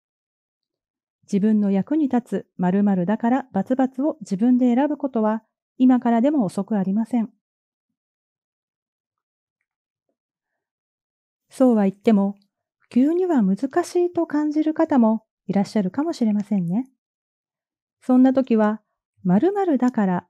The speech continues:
バツバツではなく、〇〇だけどバツバツを楽しく実現している人を探してみてください。男性だけど、女性だけど、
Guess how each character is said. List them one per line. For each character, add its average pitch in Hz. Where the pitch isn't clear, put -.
バ 165
ツ 269
バ 277
ツ -
で 294
は 277
な 262
く、 254
〇 233
〇 381
だ 269
け 254
ど 240
バ 175
ツ 202
バ 185
ツ -
を 196
楽 190
し -
く 180
実 170
現 269
し -
て 269
い 262
る 277
人 349
を 302
探 226
し -
て 240
み 240
て 233
く 208
だ 190
さ 190
い。 185
男 240
性 320
だ 311
け 262
ど、 226
女 175
性 262
だ 269
け 226
ど、 208